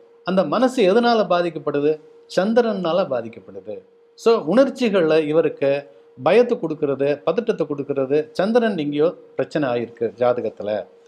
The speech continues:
அது டைஜஷனை பாதிக்கிற அளவுக்கு எங்க வருது? டைஜஷன் மெர்க்குரி சம்பந்தப்பட்டது, புதன் சம்பந்தப்பட்டது, டைஜஸ்டிவ் சிஸ்டம். எல்லா விதமான உடம்புல நடக்கிற சென்சரி அண்டர்ஸ்டாண்டிங் இருக்குல்ல, பெர்செப்ஷன் இருக்குல்ல,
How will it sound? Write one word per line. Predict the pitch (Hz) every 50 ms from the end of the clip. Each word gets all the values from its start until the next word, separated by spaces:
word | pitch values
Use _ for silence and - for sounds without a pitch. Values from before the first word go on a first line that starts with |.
| _ _ _ _ _ _ _ _ _ _ _ -
அது | - 214 226 -
டைஜஷனை | 147 175 208 262 254 294 277 285 285 269 254 233 214
பாதிக்கிற | 208 208 214 214 196 196 180
அளவுக்கு | 190 190 196 196 196 190 185
எங்க | 180 180 180 185
வருது? | 160 160 151 147 143 147 151 151 147 - -
டைஜஷன் | 180 220 247 226 254 220 - - 240 254 233 160
மெர்க்குரி | 151 170 165 - - 240 214 190
சம்பந்தப்பட்டது, | - - 147 131 127 117 113 117 104 110 110 - - 110 107 113
புதன் | 117 143 170 196 202 196
சம்பந்தப்பட்டது, | - - 131 113 110 104 104 101 - 107 - - 104 101 117 120 104 - - - _ _ _ _ -
டைஜஸ்டிவ் | 131 165 175 165 165 - - - 123 117 - -
சிஸ்டம். | 127 - - - 117 107 101 92 - - _ _ _ _ _ _ _
எல்லா | - 196 175 151 160 185 226 240 240
விதமான | 233 226 220 214 208 208 202 202
உடம்புல | 190 180 185 220 226 226 226 220 202 190
நடக்கிற | 185 185 180 175 175 180 165 160 - -
சென்சரி | 208 233 247 233 - 254 233 202 214 202 190 - 151 165
அண்டர்ஸ்டாண்டிங் | 175 180 202 196 - - 196 180 170 175 160
இருக்குல்ல, | 160 151 147 - 156 147 131 117
பெர்செப்ஷன் | - - 143 - - 190 190 - 165 147
இருக்குல்ல, | 135 139 131 131 135 131 110